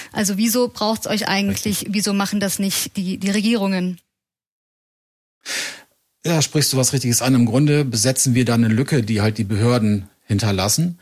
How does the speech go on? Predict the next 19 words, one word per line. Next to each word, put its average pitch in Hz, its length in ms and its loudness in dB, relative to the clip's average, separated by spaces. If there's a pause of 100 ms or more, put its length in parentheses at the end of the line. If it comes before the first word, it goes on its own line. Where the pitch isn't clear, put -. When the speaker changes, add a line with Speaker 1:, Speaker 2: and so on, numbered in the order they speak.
(200)
Speaker 2:
weil 101 140 0
sie 107 120 0
entweder 117 340 2
nicht 107 260 0
die 104 120 -4
Ausstattung 120 520 0
haben 131 300 2
oder - 180 2
meinetwegen 104 400 0
auch 98 80 -2
nicht 107 160 0
den 101 120 -2
politischen 104 440 -4
Auftrag, 123 580 -2 (440)
äh, 104 240 0
diese, 104 320 -2
diese 107 240 -4
Arbeit 107 280 -2
durchzuführen. 107 720 -2